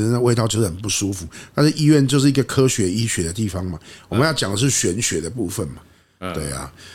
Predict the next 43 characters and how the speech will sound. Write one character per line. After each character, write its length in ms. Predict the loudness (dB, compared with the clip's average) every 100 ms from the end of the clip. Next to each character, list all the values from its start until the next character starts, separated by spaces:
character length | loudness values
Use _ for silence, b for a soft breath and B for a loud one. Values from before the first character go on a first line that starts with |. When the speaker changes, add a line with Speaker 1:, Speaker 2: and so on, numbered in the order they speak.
| B B
Speaker 1:
所 160 | 0
以 60 | 4
那 100 | 4
个 80 | 4
进 180 | 4 6
去， 140 | 4
哇， 200 | 2 -2
那 120 | 0 0
个 180 | -2 -6 -20 _ 0
电 180 | 2 2
灯 340 | 2 0 2
很 240 | 4 2 2
昏 320 | 2 4 4
暗 400 | 2 2 4 4
啊， 500 | 4 4 4 4 2 B B B 0
然 100 | 2
后 80 |
那 80 | 2
个 100 | 2
神 320 | 2 2 2
明 300 | 4 6 4
都 100 | 2
看 240 | 0 2 2
不 80 | 4
见 160 | 4
神 160 | 4 4
明 160 | 4
长 200 | 4 2
什 100 | 4
么 100 | 6
样 200 | 6 6
子， 240 | 4 6 6
脸 180 | 6 4
上 160 | 4
都 60 | 4
盖 200 | 2 2
着 80 | 2
红 240 | 2 2
布 220 | 0 2 4
黑 220 | 6 4
布 340 | 2 0 2
啊。 280 | 2 2 -2 b b b b b b
Speaker 2:
啊， 200 | -12 -12